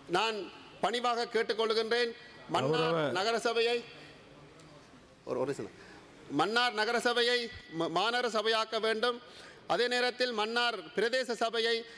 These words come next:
Speaker 1: நகர சபையாக்க வேண்டும் என்றும் கூறி, இந்த நான் கூறிய அனைத்து, அ, விடயங்களையும், குறிப்பாக பிரதேச சபைகள்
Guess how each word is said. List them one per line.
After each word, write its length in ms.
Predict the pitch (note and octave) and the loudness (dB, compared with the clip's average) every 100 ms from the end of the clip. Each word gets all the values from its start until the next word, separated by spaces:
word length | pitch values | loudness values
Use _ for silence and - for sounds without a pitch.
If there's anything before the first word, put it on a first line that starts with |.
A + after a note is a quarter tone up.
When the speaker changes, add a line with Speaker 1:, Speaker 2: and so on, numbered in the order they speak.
| - - | -10 0
Speaker 1:
நகர 320 | E3 A#3 B3+ | 2 2 2
சபையாக்க 520 | A#3 A3+ A3 A3 A3+ | 2 2 2 0 0
வேண்டும் 280 | A3 A3 A3 | 0 2 0
என்றும் 240 | G#3+ G#3 | 0 0
கூறி, 400 | G#3+ A3+ B3 A#3+ - - - | 2 2 2 -2 -6 -20 -2
இந்த 440 | F3 A3+ A#3+ G#3+ F3+ | 0 2 2 2 0
நான் 280 | F3+ A3+ G#3+ | 0 0 0
கூறிய 360 | G#3 A3+ A#3 G#3+ | 0 2 4 4
அனைத்து, 580 | G#3 A#3 - B3 A#3+ - - - - - | 2 -2 0 2 2 -2 -16 -16 -16 -2
அ, 80 | F#3+ | 2
விடயங்களையும், 680 | E3+ G#3 A#3+ A#3+ A#3 G#3 C#3 - - - | 2 2 0 2 2 2 -2 -10 -18 -2
குறிப்பாக 460 | G3+ A3 A#3 A3+ A3+ | 0 2 0 0 0
பிரதேச 500 | G3+ A3 A#3+ A#3 A3+ | 0 2 2 2 0
சபைகள் 440 | G#3 A#3+ A3 | 2 2 2